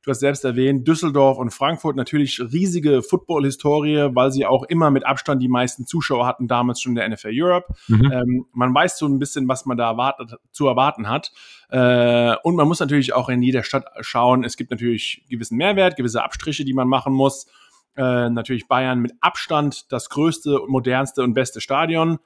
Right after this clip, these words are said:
Speaker 1: Dafür vielleicht, ähm, ja, ka-, we-, am wenigsten Football-Erfahrung, weil sie damals auch noch kein N F L Europe-Team hatten. Ähm, sie, glaubst du da vielleicht, dass die, die alten Footballstädte haben, die, bringen die genug Mehrwert,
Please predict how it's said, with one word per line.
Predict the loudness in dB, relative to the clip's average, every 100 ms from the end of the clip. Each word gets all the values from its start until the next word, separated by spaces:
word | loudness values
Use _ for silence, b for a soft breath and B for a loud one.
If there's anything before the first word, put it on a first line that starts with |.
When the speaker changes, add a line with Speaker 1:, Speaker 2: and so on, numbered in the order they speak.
| _
Speaker 1:
Dafür | 0 0 2 0
vielleicht, | 2 0 2 2 0 -2 -10 -16 _
ähm, | -4 2 2 4 2 2 0 0
ja, | -2 -4 _ _ -20 -12
ka-, | -10 -8
we-, | -6 -4 0
am | 4
wenigsten | 4 2 -2
Football-Erfahrung, | -6 -2 -2 -2 -2 -2 0 0
weil | -2
sie | -2
damals | 0 0 0 -2
auch |
noch | -4
kein | -2 -2
N | -2
F | 0
L | 4
Europe-Team | 4 2 0 -2
hatten. | -2 -2 -2 -4 B B B B
Ähm, | 2 4 6 6 6 4 2 -2 _ _ _ _ _ _ _ _ _ _
sie, | -8 -6 -6 -4
glaubst | 2 2 2
du | -2
da | -2
vielleicht, | -2 -2 -2 -4
dass | -6
die, | -4 -4 -2
die | 0
alten | 0 -2 -2
Footballstädte | 0 0 4 2 2 0 0 0 2 0 -2 -8
haben, | 0 2 4
die, | 2
bringen | 2 4 6
die | 6
genug | 6 6 4 4
Mehrwert, | 4 4 2 2 0 0 -2 -8